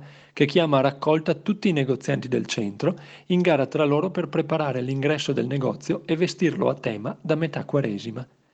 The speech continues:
Come da tradizione, poi, la vetrina più votata dai visitatori sarà premiata.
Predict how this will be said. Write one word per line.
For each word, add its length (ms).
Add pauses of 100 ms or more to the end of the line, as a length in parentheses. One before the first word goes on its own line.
(500)
Come 240
da 100
tradizione, 680
poi, 360 (260)
la 100
vetrina 420
più 220
votata 400
dai 180
visitatori 840
sarà 260
premiata. 640